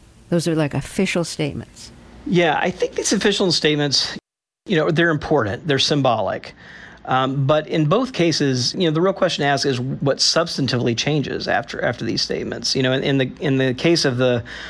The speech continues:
Speaker 2: the Catholic bishop's statement, um,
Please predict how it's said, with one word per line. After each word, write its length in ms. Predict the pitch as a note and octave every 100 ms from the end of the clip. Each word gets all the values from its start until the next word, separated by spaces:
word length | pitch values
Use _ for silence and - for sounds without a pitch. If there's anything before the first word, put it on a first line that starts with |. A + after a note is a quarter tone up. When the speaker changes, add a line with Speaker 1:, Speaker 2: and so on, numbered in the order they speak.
| - -
Speaker 2:
the 160 | - D#3+
Catholic 260 | D3 C3 A#2
bishop's 280 | F#3 D3+
statement, 600 | - C#3 B2+ B2 B2 A#2+ -
um, 540 | C3 A#2+ A#2 A2+ A#2